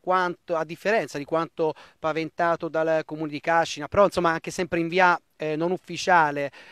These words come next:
eh, di uno sgombero definitivo del campo di Via del Nugolaio al termine dell'anno, quindi già a gennaio duemiladiciannove, molto probabilmente le voci che corrono sono di una chiusura anticipata a brevissimo, a pro-, fra pochissimi giorni.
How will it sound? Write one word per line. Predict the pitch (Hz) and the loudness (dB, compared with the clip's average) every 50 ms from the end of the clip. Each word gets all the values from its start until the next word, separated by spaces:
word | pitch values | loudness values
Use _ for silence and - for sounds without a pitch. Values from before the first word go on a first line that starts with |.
| - - | -14 -8
eh, | - 151 147 147 143 | -4 -4 -2 -2 -4
di | 135 135 170 | -6 -6 -4
uno | 190 196 190 | -2 -2 -2
sgombero | 156 147 165 202 202 180 165 156 156 151 | -2 2 4 4 4 4 2 0 -2 -2
definitivo | 151 151 - - 156 156 - 190 180 170 | -4 -6 -6 -4 -6 -4 -4 -4 -4 -2
del | 160 165 151 | -2 -4 -2
campo | - 170 170 160 - 160 | -2 -4 -4 -4 -4 -8
di | 151 156 | -8 -6
Via | 147 165 165 | -4 -2 -2
del | 165 160 | -2 -2
Nugolaio | 160 160 147 165 170 170 170 160 156 151 | -2 -2 0 2 4 4 4 2 2 0
al | 151 147 - | -2 -2 -2
termine | - 180 180 180 170 175 170 170 170 | 0 2 2 2 2 0 -2 -2 -2
dell'anno, | 156 170 165 165 175 190 196 170 156 147 143 | -2 -2 0 4 4 6 6 4 2 0 -4
quindi | 139 - 165 160 156 151 143 143 | -4 -4 -4 -4 -4 -4 -6 -4
già | 139 160 165 170 170 | 0 4 4 6 4
a | 160 | 4
gennaio | 135 151 160 165 170 175 170 | 2 -2 -2 0 0 0 0
duemiladiciannove, | 165 156 170 175 180 180 180 170 - 214 202 180 170 170 160 160 143 - - - _ _ | 0 -2 -2 0 0 -2 -2 -2 -2 -2 0 0 0 0 0 0 -4 -6 -12 -20 _ _
molto | - 175 190 - - | -4 -4 -4 -4 -2
probabilmente | 151 170 170 165 180 185 175 170 170 175 175 - - 165 160 156 | -2 -2 0 0 0 -2 0 0 0 0 -2 -2 -2 -2 -2 0
le | 156 165 151 | 0 -2 -2
voci | 151 170 170 170 160 - 170 | 0 0 0 0 0 -2 -6
che | - - 180 - - | -4 -4 -6 -4 0
corrono | - 170 170 175 170 160 156 156 143 | 4 6 6 6 6 4 2 0 -2
sono | - - 175 160 160 156 151 - - - _ | -2 -2 0 0 0 -2 -2 -4 -8 -16 _
di | - 156 | -6 -4
una | 165 156 | -4 -4
chiusura | - - 165 127 165 160 | -2 -4 -2 0 0 0
anticipata | 160 - 156 135 156 151 - 175 165 156 160 151 151 | 0 -2 -6 -8 -2 4 4 6 6 6 4 2 0
a | 151 | 0
brevissimo, | 147 156 170 170 190 165 - - 160 156 | 0 0 0 0 0 -2 -2 0 0 0
a | 147 | 2
pro-, | - 170 147 - | 2 0 0 -2
fra | - - 165 | -2 -2 -2
pochissimi | - - 147 147 151 - 156 151 | -2 -2 -4 -8 -6 -4 -4 -2
giorni. | 131 139 127 123 | -2 -2 -2 -4